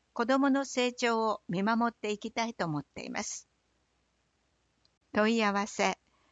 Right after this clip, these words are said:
子ども育成課、電話、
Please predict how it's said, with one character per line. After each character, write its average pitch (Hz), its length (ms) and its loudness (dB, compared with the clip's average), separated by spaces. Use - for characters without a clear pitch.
子 202 160 0
ど 240 160 4
も 226 280 4
育 208 280 -2
成 185 280 0
課、 151 300 -8
電 202 340 2
話、 185 220 2